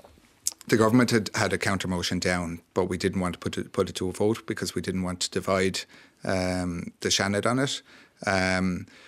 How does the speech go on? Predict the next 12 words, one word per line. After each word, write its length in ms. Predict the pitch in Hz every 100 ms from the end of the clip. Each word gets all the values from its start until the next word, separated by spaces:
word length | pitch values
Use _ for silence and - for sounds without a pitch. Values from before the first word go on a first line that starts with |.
| - - - _ _ _ _ _ _ _ _ _ _ _ _ _ _ -
like, 360 | 104 90 - -
the 80 |
government, 380 | 104 117 139 120
the 80 | 120
government 320 | 123 131 151
don't 180 | 139 123
negotiate 600 | 110 110 107 - 98 92
in 100 | 98
Europe, 420 | 95 95 92 - - -
um, 580 | 107 95 87 87 - - -
the 80 | 104
Taoiseach 680 | 95 92 90 - 90 92